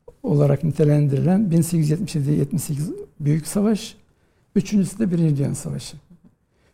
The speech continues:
Üçü de kriz dönemidir. E, bin sekiz yüz kırkta çıkarılanlar bin sekiz yüz altmış ikide büyük bir krizle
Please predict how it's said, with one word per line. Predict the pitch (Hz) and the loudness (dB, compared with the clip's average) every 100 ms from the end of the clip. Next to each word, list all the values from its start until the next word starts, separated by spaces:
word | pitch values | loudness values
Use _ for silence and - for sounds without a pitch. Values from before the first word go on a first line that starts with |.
| - | -4
Üçü | - 240 | -2 2
de | 226 226 | 2 4
kriz | 170 190 185 | 4 4 6
dönemidir. | 208 202 214 190 240 - - - _ _ _ - - _ _ - | 4 6 4 2 -2 -4 -20 -20 _ _ _ -20 -20 _ _ -2
E, | 170 151 143 143 147 220 - _ _ _ - | 2 4 4 2 -2 -4 -10 _ _ _ 2
bin | 175 | 4
sekiz | 175 190 | 4 4
yüz | 208 | 2
kırkta | 180 180 190 | 0 -2 0
çıkarılanlar | 170 - 175 160 160 160 196 233 - - _ _ | 0 2 4 6 6 6 4 0 -4 -20 _ _
bin | 160 | 0
sekiz | 160 180 | 2 2
yüz | 175 | 4
altmış | 160 147 254 156 - | 4 4 2 -2 -2
ikide | 160 147 127 | 0 0 2
büyük | 156 165 | 0 0
bir | 165 143 | -2 -2
krizle | - 165 143 131 131 | 0 2 4 2 -2